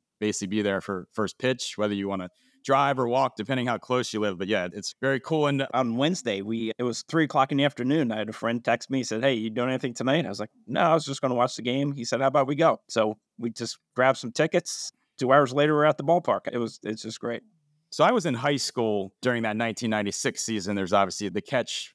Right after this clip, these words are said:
Speaker 1: by Jeffrey Maier that really just kinda really deflated the Orioles' hopes. I think they would have been up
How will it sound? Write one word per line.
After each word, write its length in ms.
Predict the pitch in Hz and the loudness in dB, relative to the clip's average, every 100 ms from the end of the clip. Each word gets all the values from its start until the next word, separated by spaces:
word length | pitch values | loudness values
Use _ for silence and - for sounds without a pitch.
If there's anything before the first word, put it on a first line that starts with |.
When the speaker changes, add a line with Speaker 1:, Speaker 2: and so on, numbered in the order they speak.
| - | -8
Speaker 1:
by 340 | 98 101 101 - | -2 0 0 -2
Jeffrey 320 | 135 113 120 | -2 0 -2
Maier 520 | 110 113 113 110 104 - _ _ _ - | -2 -2 -2 -2 -6 -12 _ _ _ -2
that 200 | 101 92 _ _ | -2 -2 _ _
really 220 | 120 117 | 2 4
just 220 | 101 104 - | 4 -2 0
kinda 240 | 110 101 | 2 2
really 220 | 104 98 | 2 0
deflated 500 | 95 90 110 107 101 | -2 -4 0 0 0
the 80 | 98 | 0
Orioles' 280 | 104 101 92 | 2 2 0
hopes. 320 | 101 98 - | 0 -2 -2
I 40 | |
think 160 | 92 95 | -4 -2
they 80 | 95 | 0
would 140 | 95 | -2
have 40 | 87 | -2
been 120 | 95 | -2
up 220 | 95 - | -2 -4